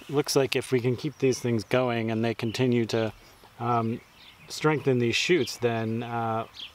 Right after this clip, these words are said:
we'll probably have been successful with our, uh, with our autumn olive cuttings, root cuttings, and, uh, I'll come back and show you them when they're a little bit bigger than this.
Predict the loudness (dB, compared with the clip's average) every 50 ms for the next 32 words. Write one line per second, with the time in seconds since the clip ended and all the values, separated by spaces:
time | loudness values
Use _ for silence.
0 | -12 -10 -10 -10 -4 -2 0 0 2 2 0 0 0 -2 -4 -2 0 0 0 0
1 | 0 -2 -2 -4 -2 0 0 -2 -2 -4 -4 -2 -2 -2 -4 -4 -6 -8 -8 -8
2 | -8 -8 -8 -10 -10 -10 -12 -12 -16 -20 -20 -20 -20 -20 -20 -20 -20 -20 -20 -20
3 | -20 -20 -20 -20 -20 -20 -20 -20 -20 -18 -18 -20 -20 -20 -20 -20 -20 -20 -20 -20
4 | -20 -20 -20 -20 -18 -6 -2 0 2 2 2 2 2 2 2 2 0 0 0 0
5 | 0 0 -2 -4 -6 -6 -2 -2 -2 -2 -2 -4 -8 -8 -10 -8 -4 -2 -2 -2
6 | -4 -6 -6 -6 -4 -6 -6 -6 -8 -8 -10 -12 -16 -16 -12 -8 -6 -6 -4 -4
7 | -6 -6 -6 -4 -6 -6 -8 -10 -14 -20 _ _ _ _ _ _ _ _ _ _
8 | _ _ _ _ _ _ _ _ _ _ _ -20 -20 -20 -20 -20 -20 -20 -20 -20
9 | -20 -20 -20 -20 -20 -20 -20 -20 -20 -20 -20 -20 -20 -20 -6 -2 -2 -2 0 0
10 | 0 0 2 2 0 0 -2 -4 -4 -4 0 2 2 4 4 2 2 0 -2 -2
11 | -2 -2 -2 -2 -2 -2 -2 -2 -2 -2 -2 -4 -6 -8 -4 -6 -4 -4 -4 -6
12 | -6 -8 -8 -8 -10 -10 -12 -12 -16 -16